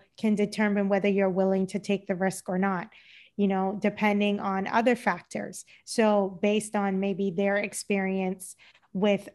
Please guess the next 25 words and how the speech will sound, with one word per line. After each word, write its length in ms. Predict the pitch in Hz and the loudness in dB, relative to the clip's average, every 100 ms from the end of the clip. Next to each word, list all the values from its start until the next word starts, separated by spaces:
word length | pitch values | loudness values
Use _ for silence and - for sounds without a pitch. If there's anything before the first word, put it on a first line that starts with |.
| 247 | 2
other 680 | 208 190 202 202 196 185 - | 2 4 4 4 2 -2 4
businesses 560 | 226 226 247 208 214 - | 4 4 2 0 -2 -2
that 180 | 214 | -2
they've 220 | 214 190 165 | 0 2 2
been 180 | 196 | 4
involved 460 | 190 180 175 180 185 | 4 2 2 2 2
in, 300 | 240 269 285 - | 2 0 -4 -2
number 240 | 202 196 | 0 2
one. 480 | 185 190 196 214 247 - | 2 2 2 0 -2 -2
Number 240 | 208 196 | -2 -2
two, 480 | 196 - 214 220 240 | -4 -2 0 0 0
other 220 | 214 208 208 | 0 0 0
people 260 | 233 220 | -4 -2
that 180 | 202 208 | -2 -2
they 120 | 208 | -2
have 200 | 196 190 | 0 0
on 140 | 196 190 | 0 0
their 140 | 180 | -2
team. 520 | - - 247 190 180 - - - _ | -6 -6 -2 -2 -4 -14 -20 -20 _
So 300 | - 226 208 | 0 2 4
maybe 320 | 202 220 226 | 2 2 2
they 320 | 185 202 214 | 2 2 2
personally 540 | 220 220 214 - 214 208 | 2 0 0 -2 -2 0
haven't 400 | 208 196 196 196 | 0 0 0 0
invested, 720 | 185 185 175 - 233 254 247 | -2 -2 -4 -2 0 2 -2